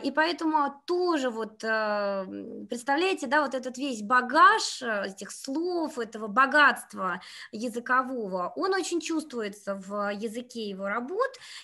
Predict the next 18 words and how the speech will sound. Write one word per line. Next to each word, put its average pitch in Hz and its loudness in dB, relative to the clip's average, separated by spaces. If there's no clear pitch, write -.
и, 359 0
конечно, 302 -2
осложняет 294 4
процесс 285 0
чтения, 285 -2
да, 233 -2
нам, 262 0
вот, 214 -8
современным 226 -6
людям. 247 -4
Поэтому 381 2
вот 339 -2
хотелось 359 0
бы 269 -4
все 339 -4
вот 320 -2
эти 302 -2
моменты, 294 0